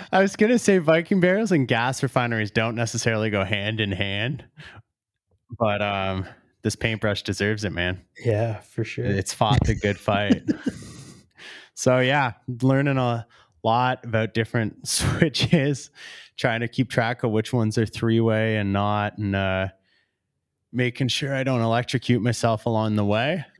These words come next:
Speaker 2: Do you have any experience doing much electrical stuff, that kind of stuff?
Speaker 1: Stuff like this. Like, I, I replace light fixtures in my house,
Speaker 2: Yeah.
Speaker 1: switches, outlets, those kind of simple things.
Speaker 2: Hmm.
Speaker 1: Um, the biggest challenge, honestly, is <laughs> just when you're by yourself,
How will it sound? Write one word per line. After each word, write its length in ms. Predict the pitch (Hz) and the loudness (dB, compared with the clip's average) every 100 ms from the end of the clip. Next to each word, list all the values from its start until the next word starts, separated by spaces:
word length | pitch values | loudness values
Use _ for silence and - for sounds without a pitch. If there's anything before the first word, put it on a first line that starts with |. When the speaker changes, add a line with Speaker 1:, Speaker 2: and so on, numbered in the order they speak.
| _ - | _ 0
Speaker 2:
Do 60 | |
you 80 | 139 | 2
have 200 | 143 151 | 4 2
any 200 | 170 175 | 2 2
experience 600 | 170 - - 143 185 185 | 2 0 2 2 2 2
doing 220 | 196 190 | 2 4
much 240 | 185 180 190 | 2 0 2
electrical 480 | 185 175 190 196 | 2 0 -4 -2
stuff, 360 | 185 - 196 - | -2 0 0 0
that 120 | 139 | -4
kind 160 | - 143 | 0 0
of 60 | 135 | 0
stuff? 220 | - 254 | 2 2
Speaker 1:
Stuff 120 | 143 | 4
like 180 | 196 - | 2 2
this. 280 | 107 113 - | -2 0 0
Like, 160 | 123 | 0
I, 200 | 139 135 - | 0 -2 -2
I 80 | 143 | 0
replace 460 | 156 - 156 135 | 0 2 0 0
light 240 | 110 107 - | 0 0 -2
fixtures 460 | 117 - - 110 | -4 -2 -2 0
in 60 | 110 | 2
my 140 | 104 101 | 0 0
house, 640 | 98 101 101 101 - - | 0 0 0 -2 -2 0
Speaker 2:
Yeah. 140 | 117 | 0
Speaker 1:
switches, 560 | 104 110 120 - 120 107 | 0 0 0 0 0 0
outlets, 380 | 101 92 104 - | 0 0 -2 0
those 140 | 123 | -2
kind 200 | - 123 | -2 -2
of 60 | 98 | -2
simple 400 | - 107 107 131 | -2 -2 0 0
things. 500 | 139 135 151 151 - _ - | 0 -2 -2 -6 -12 _ -14
Speaker 2:
Hmm. 200 | 117 107 101 104 | -8 -8 -6 -4
Speaker 1:
Um, 500 | 98 98 95 95 - _ _ 143 | 0 0 0 -2 -6 _ _ 0
the 80 | |
biggest 360 | 113 147 180 - | 2 2 0 0
challenge, 360 | 165 151 135 120 | 0 0 0 0
honestly, 640 | 104 120 139 - 156 165 - - _ - | 0 0 -2 0 0 0 -6 -20 _ -4
is 260 | 117 113 | 0 0
<laughs> 0 | |
just 480 | - 139 107 196 143 | 2 0 4 4 2
when 100 | 139 | 0
you're 100 | 123 | 0
by 260 | 110 120 127 | 0 0 0
yourself, 680 | 127 110 - 120 107 107 | -2 -4 0 0 0 -2